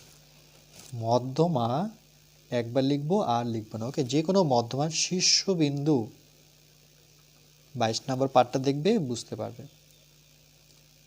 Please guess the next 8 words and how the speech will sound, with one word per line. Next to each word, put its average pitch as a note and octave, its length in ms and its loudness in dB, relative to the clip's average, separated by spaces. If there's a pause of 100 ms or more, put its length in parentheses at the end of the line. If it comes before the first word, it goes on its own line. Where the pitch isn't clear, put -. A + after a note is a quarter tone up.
(140)
শীর্ষবিন্দুর D3+ 880 2 (1160)
দিক G#3+ 140 4 (160)
থেকে, D#3 260 -2 (1120)
দিক C#3 160 0 (260)
থেকে C#3+ 320 -4 (2000)
ভর B2 220 6 (120)
কেন্দ্রকে, F3 540 2 (1300)
ভর A#2 460 0